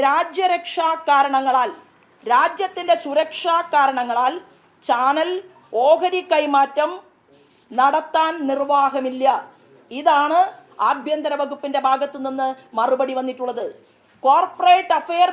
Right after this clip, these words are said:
മിനിസ്റ്റർ, ആ കോർപ്പറേറ്റ് അഫയർ മിനിസ്റ്ററുടെ ഭാഗത്തു നിന്നും ചാനൽ ഉടമയ്ക്ക് കൃത്യമായിട്ടുള്ള ഉത്തരം കിട്ടിയിട്ടുണ്ട്. അങ്ങനെ മുന്നോട്ട് പോകുന്ന ഒരു ചാനൽ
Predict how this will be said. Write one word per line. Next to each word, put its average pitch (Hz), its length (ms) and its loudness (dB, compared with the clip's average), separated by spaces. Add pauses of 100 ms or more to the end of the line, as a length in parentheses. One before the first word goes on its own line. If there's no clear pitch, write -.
മിനിസ്റ്റർ, 311 440 -4 (1300)
ആ - 20 4 (160)
കോർപ്പറേറ്റ് 349 560 4
അഫയർ 370 340 2
മിനിസ്റ്ററുടെ 349 480 -4
ഭാഗത്തു 311 360 -2
നിന്നും 311 240 -2 (560)
ചാനൽ 330 480 4 (140)
ഉടമയ്ക്ക് 294 480 0 (440)
കൃത്യമായിട്ടുള്ള 294 800 -2 (120)
ഉത്തരം 277 380 -2
കിട്ടിയിട്ടുണ്ട്. 269 640 -4 (1000)
അങ്ങനെ 453 380 -2
മുന്നോട്ട് 370 460 -2
പോകുന്ന 330 340 2 (140)
ഒരു 285 140 0 (100)
ചാനൽ 262 360 0